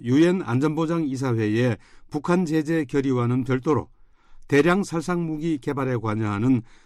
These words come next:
북한의 단체와 개인에 대한 금융 제재를 팔 일 발표할 예정입니다. 한국 정부가 지난해 북한 제재 차원에서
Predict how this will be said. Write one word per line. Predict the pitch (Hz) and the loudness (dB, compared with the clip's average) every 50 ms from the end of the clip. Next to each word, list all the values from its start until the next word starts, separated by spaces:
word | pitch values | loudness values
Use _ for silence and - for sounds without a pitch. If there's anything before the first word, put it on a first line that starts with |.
| _ _ _ | _ _ _
북한의 | - 139 - 175 165 175 185 185 165 131 - | -12 -6 -2 0 2 2 2 0 0 -4 -4
단체와 | - 135 151 143 - 160 160 160 165 165 147 | -2 -2 -2 -2 -2 -2 -2 0 0 -2 -4
개인에 | 123 - 135 131 131 123 123 117 | -2 0 0 2 2 2 0 -2
대한 | 98 113 107 104 104 117 120 117 113 113 113 | -2 -2 -4 -2 0 0 0 0 -2 -4 -4
금융 | - 139 135 143 156 160 | -2 0 0 0 0 0
제재를 | 131 135 127 123 127 147 123 98 80 - _ _ _ _ - _ - - | -2 -2 -2 0 0 0 -2 -2 -8 -10 _ _ _ _ -20 _ -20 -20
팔 | - - 165 170 | -4 -2 0 0
일 | 185 180 151 | 2 0 -2
발표할 | 123 - 123 127 120 131 147 147 139 135 117 107 | -4 -2 -4 -4 -2 -2 -2 -2 -2 -2 -4 -2
예정입니다. | 113 127 123 127 117 101 90 82 80 82 - 73 - - - _ _ _ _ _ _ _ _ _ _ _ _ _ - - - - - - - _ - - - - _ | -2 -2 0 0 -2 -4 -4 -6 -10 -12 -14 -16 -18 -20 -20 _ _ _ _ _ _ _ _ _ _ _ _ _ -20 -20 -20 -20 -20 -20 -20 _ -20 -20 -20 -20 _
한국 | - 160 165 180 185 175 - | 0 0 2 2 0 -2 0
정부가 | 175 165 170 175 180 147 107 104 107 - _ _ _ - _ - | -2 0 0 0 0 -2 -2 -4 -6 -12 _ _ _ -20 _ -14
지난해 | - - 135 143 156 175 185 175 139 120 - | -4 0 0 2 4 4 4 2 0 -4 -6
북한 | - 160 - 180 180 196 190 | -8 -4 0 0 2 2 2
제재 | 156 170 170 156 185 185 170 | 0 -2 -2 0 0 -2 -2
차원에서 | 131 - - 151 139 131 120 107 104 101 - 135 131 117 | -4 -4 -4 -4 -2 -2 -2 -4 -4 -2 0 0 0 0